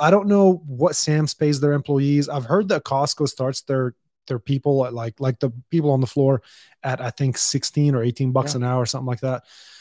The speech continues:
Speaker 1: Um, but if I had to guess, I would say that the people at Sam's are making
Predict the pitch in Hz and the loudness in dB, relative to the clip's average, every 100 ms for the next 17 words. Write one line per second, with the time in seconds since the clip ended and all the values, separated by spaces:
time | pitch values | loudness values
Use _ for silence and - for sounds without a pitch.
0 | _ - 143 143 139 123 - _ _ _ | _ -4 4 6 6 2 -4 _ _ _
1 | 139 160 156 202 196 262 220 147 202 139 | 2 4 6 6 6 6 4 4 6 6
2 | - 151 170 - 180 160 139 - 170 170 | 4 2 2 2 2 4 2 0 0 2
3 | 143 156 147 131 131 139 139 - 139 135 | 0 0 0 0 0 0 0 0 0 0
4 | 113 | -4